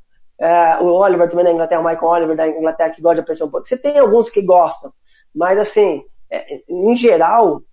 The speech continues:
é muito mais tranquilo, né? Muito mais simples, né? O jogo é mais, é mais, é leve.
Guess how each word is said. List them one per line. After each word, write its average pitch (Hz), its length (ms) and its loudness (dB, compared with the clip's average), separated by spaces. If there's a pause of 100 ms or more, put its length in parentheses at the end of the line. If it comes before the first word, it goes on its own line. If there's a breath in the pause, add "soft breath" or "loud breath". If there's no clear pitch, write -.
(160)
é 190 60 -4
muito 240 280 0
mais 220 300 0
tranquilo, 208 720 0
né? 165 160 -2
Muito 202 500 -2
mais 214 200 0
simples, 190 520 0
né? 175 140 0
O 175 160 -4
jogo 202 200 -2
é 202 60 -2
mais, 196 440 -4 (520)
é 160 80 -6
mais, 185 460 -4
é - 240 -2
leve. 165 580 2